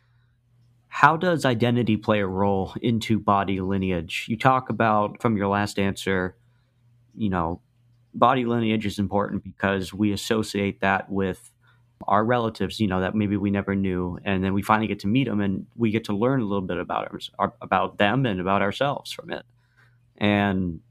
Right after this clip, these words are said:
how body lineage, you know, relates to an eating disorder.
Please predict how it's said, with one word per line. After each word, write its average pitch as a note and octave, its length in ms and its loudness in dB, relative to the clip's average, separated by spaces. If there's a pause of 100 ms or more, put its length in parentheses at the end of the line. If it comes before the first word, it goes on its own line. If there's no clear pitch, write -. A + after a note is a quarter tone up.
how A#2 140 -4
body A2+ 280 2
lineage, G#2 640 -2 (240)
you G#2 80 -2
know, D#2+ 240 -4 (100)
relates G#2+ 560 -2
to G2+ 500 -2 (120)
an G#2 80 0
eating G2+ 240 0
disorder. F#2 540 -4